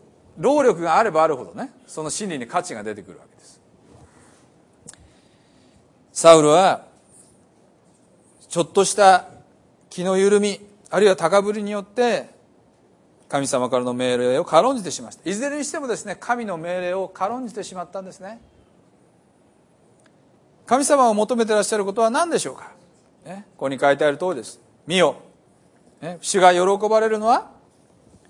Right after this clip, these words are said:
何でしょうか？「焼き尽くす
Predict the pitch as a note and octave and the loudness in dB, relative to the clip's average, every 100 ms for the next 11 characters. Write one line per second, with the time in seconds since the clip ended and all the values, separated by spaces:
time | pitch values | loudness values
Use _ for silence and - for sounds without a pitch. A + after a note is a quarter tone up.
0 | _ _ _ _ _ _ _ _ _ D#3+ | _ _ _ _ _ _ _ _ _ 0
1 | G#3+ G3 D#3+ C3 A#2+ - - _ _ _ | 2 2 0 -2 -4 -12 -20 _ _ _
2 | _ _ _ _ _ _ _ _ _ _ | _ _ _ _ _ _ _ _ _ _
3 | _ _ _ _ _ _ _ _ _ _ | _ _ _ _ _ _ _ _ _ _
4 | _ _ _ _ _ _ _ _ D3 D#3 | _ _ _ _ _ _ _ _ 6 6
5 | F#3+ - G3 F3+ | 4 -4 -4 -4